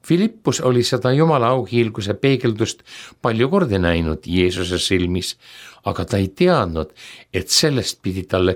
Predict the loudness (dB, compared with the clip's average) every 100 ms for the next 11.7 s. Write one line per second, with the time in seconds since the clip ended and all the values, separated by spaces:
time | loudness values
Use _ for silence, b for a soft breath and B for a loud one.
0 | 0 -2 0 -2 -4 -6 -6 -6 -8 -12
1 | -16 _ _ b b b b b b b
2 | b b b 2 4 4 0 -4 -8 _
3 | -6 2 2 2 0 0 2 2 2 0
4 | -2 -2 -4 -8 -6 -6 -6 -2 -2 0
5 | -2 0 -2 -2 0 0 2 -2 -4 -6
6 | -2 -2 -4 -4 -2 -2 -4 -6 B B
7 | B B B B -6 -2 0 2 2 0
8 | -4 -6 -10 -10 -6 -2 0 0 -2 -4
9 | _ _ B B B B -8 -4 0 0
10 | -2 -4 -6 -2 -2 -2 -4 -2 -2 -4
11 | -8 _ _ -8 -6 -4